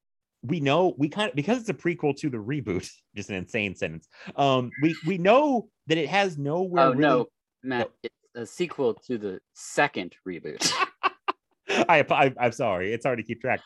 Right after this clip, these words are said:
Speaker 2: I don't
Speaker 1: Um,
Speaker 2: wanna confuse people. <laughs>
Speaker 1: That's <laughs> so, yeah, I mean,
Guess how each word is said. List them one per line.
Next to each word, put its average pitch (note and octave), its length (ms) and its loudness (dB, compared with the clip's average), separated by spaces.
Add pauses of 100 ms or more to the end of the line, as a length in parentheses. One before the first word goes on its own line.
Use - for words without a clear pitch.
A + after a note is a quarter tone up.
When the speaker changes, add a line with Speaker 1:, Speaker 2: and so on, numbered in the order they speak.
(240)
Speaker 2:
I D3+ 80 6
don't D3+ 100 10
Speaker 1:
Um, C#3+ 60 10
Speaker 2:
wanna B2+ 160 6
confuse B2 440 -2
people. G#2 260 -4 (200)
<laughs> - 180 -12
Speaker 1:
That's A2+ 200 -2
<laughs> - 80 -8 (2500)
so, F#3 520 4 (120)
yeah, F#3 320 -2
I E3+ 80 0
mean, E3 360 -2